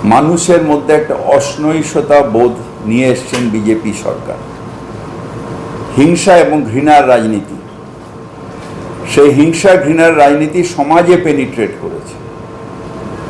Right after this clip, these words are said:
সেই সমাজটাকে পাল্টাতে হবে,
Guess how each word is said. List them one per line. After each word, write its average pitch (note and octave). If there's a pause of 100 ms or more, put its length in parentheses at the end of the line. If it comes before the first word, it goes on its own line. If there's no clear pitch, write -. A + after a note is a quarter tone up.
(1400)
সেই D3
সমাজটাকে F3 (100)
পাল্টাতে C3
হবে, F#2+